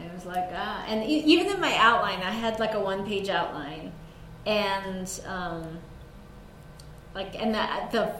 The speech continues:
first outline that I had before I started writing, like, I, it has no resemblance whatsoever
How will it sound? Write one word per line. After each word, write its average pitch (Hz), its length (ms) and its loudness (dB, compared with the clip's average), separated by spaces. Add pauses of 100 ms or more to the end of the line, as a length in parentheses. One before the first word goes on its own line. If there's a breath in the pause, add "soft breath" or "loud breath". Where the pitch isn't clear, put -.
first 302 280 6
outline 190 460 2
that 170 100 -2
I 160 80 0
had 165 360 -4
before 185 300 -6
I 170 100 0
started 165 400 -4
writing, 220 480 0
like, 175 400 -4
I, 170 80 -8
it 190 260 -6
has 180 320 -6 (240)
no 214 400 4
resemblance 175 640 -2
whatsoever 165 1040 -2